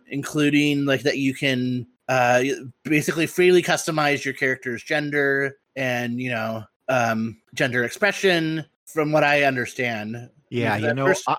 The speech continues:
Speaker 2: I have
Speaker 1: at
Speaker 2: heard some very promising things since the initial very haphazard, sloppy reveals and
Speaker 1: Where it was
Speaker 2: messaging.
Speaker 1: like, "Ooh,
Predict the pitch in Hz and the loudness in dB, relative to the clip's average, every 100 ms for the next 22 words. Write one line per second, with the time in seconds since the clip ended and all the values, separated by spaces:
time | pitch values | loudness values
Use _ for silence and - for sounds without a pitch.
0 | - 139 208 165 156 160 151 151 156 - | -4 -4 -2 2 0 0 -2 -4 -4 -6
1 | - 127 131 95 107 107 127 131 - 98 | -2 -2 -2 -6 -4 -2 -4 -6 -4 -4
2 | 98 101 - 113 110 - 101 95 104 127 | -4 -6 -6 -8 -8 -6 -6 -6 -8 -8
3 | - - - - 110 117 - - 98 98 | -10 -8 -8 -4 -4 -4 -8 -6 -6 -4
4 | 90 - _ - 104 95 101 - 117 110 | -6 -10 _ -4 -4 -2 -4 -2 -2 -2
5 | 85 - 98 98 98 95 95 92 - - | -6 -4 -2 -2 -2 -4 -4 -6 -6 -4
6 | 92 - - 92 92 92 90 90 - - | -4 -4 -6 -6 -6 -6 -4 -6 -8 -10
7 | 92 85 - 107 135 117 98 85 87 120 | -6 -6 -4 -2 -2 -2 -4 -4 -6 -8
8 | 151 - - _ - 131 151 90 - 151 | -8 -12 -14 _ -4 -4 -2 -2 2 2
9 | 151 156 147 139 196 254 190 147 139 | 2 2 0 2 2 4 4 2 -2